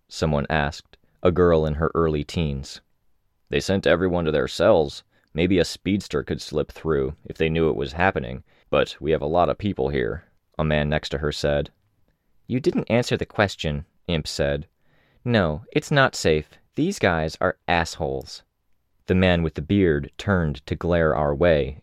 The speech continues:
inexplicably, looked momentarily confused, and then walked forward. The crowd parted to let him through as he approached the edge. I'd done my reading on these guys while making my way to Sophia, waiting for her to arrive.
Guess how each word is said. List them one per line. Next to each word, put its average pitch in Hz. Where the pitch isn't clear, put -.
inexplicably, 78
looked 101
momentarily 95
confused, 82
and 82
then 78
walked 73
forward. 64
The 92
crowd 90
parted 82
to 90
let 87
him 82
through 87
as 80
he 82
approached -
the 78
edge. 71
I'd 90
done 110
my 95
reading 82
on 67
these 69
guys 69
while 82
making 85
my 73
way 80
to -
Sophia, 71
waiting 80
for 76
her 76
to 69
arrive. 73